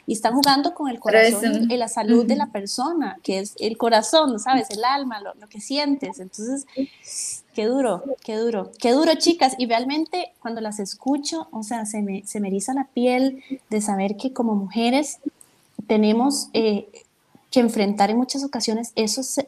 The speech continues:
Speaker 1: acontecimientos tan difíciles, pero que a la vez, cuando las escucho y las veo, eh, Dios nos da una fuerza increíble que yo digo, es que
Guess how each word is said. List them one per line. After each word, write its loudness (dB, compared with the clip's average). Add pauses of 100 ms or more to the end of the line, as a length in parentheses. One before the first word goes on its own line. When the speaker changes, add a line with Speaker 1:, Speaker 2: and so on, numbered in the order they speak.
Speaker 1:
acontecimientos -2
tan 2
difíciles, -2
pero 2
que -2
a 2
la 2
vez, 2
cuando -4
las -6
escucho -4
y 2
las 0
veo, -2 (580)
eh, 0 (340)
Dios 0
nos 2
da 6
una 4
fuerza 0 (240)
increíble 6
que -6
yo -6
digo, -2
es -10
que -4